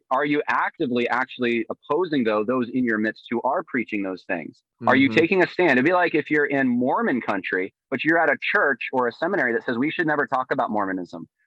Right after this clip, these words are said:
Speaker 1: We, you know, we'll ignore that it even exists around us." Well,
Speaker 2: Mm.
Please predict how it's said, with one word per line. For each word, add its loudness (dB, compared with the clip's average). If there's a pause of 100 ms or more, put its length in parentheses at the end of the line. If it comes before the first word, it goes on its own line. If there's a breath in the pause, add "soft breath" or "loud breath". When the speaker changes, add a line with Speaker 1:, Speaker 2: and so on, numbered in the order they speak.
(100)
Speaker 1:
We, 4
you 6
know, 6
we'll 6
ignore 2
that 4
it 2
even 2
exists -2
around 0
us." -6
Well, -2
Speaker 2:
Mm. -16